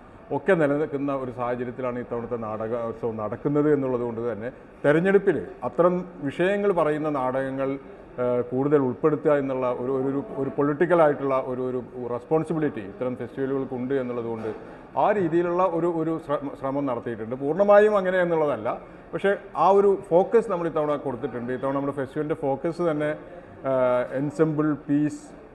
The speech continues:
കോൺഫിഡൻസ് എന്നാണ്. ഒരുമ, സമാധാനം, ദൃഢവിശ്വാസം എന്നുള്ളതാണ്. ഈ, അപ്പോൾ ആ ഒരു അർത്ഥത്തിൽ ഈ യുദ്ധത്തിൻ്റെയും ഒക്കെ പരി-, ഈ ഒരു സാഹചര്യത്തിൽ നമ്മൾ, ആ, പതറി നിൽക്കുകയല്ല,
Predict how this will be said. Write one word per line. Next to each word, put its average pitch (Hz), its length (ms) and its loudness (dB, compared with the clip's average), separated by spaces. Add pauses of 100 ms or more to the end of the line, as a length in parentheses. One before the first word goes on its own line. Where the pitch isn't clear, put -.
(160)
കോൺഫിഡൻസ് 139 580 2 (120)
എന്നാണ്. 113 280 -6 (160)
ഒരുമ, 131 260 -2 (600)
സമാധാനം, 143 720 0 (640)
ദൃഢവിശ്വാസം 156 800 2
എന്നുള്ളതാണ്. 110 420 -4
ഈ, 117 40 -6 (100)
അപ്പോൾ 147 140 -4 (160)
ആ 165 40 2 (100)
ഒരു 208 140 2
അർത്ഥത്തിൽ 180 360 -2 (200)
ഈ 135 100 -4
യുദ്ധത്തിൻ്റെയും 156 560 -2
ഒക്കെ 165 180 -4
പരി-, 147 180 -4 (720)
ഈ - 20 0 (100)
ഒരു 156 160 -2
സാഹചര്യത്തിൽ 156 540 0
നമ്മൾ, 160 180 0 (500)
ആ, 143 40 2 (340)
പതറി 160 340 6
നിൽക്കുകയല്ല, 175 520 4